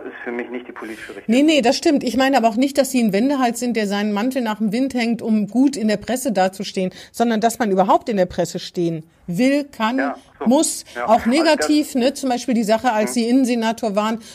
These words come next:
Speaker 2: und dieser mutmaßliche Dealer oder Dealer, ich weiß das gar nicht mehr genau, ertrunken ist.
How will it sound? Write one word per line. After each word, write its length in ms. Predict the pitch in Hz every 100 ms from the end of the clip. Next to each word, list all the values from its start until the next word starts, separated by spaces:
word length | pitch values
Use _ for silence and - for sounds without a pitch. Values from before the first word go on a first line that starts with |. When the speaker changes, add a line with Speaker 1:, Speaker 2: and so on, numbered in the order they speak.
| -
Speaker 2:
und 140 | 214
dieser 440 | 226 214 214 208 - 208
mutmaßliche 760 | 220 262 277 233 226 214 220 226
Dealer 480 | 180 254 262 247 202
oder 180 | 196
Dealer, 360 | 180 196 240 226
ich 100 | 196
weiß 140 | 208
das 140 | 226 220
gar 100 | 208
nicht 160 | 202
mehr 100 | 208
genau, 260 | 202 202 202
ertrunken 380 | 208 202 220 233
ist. 160 | 214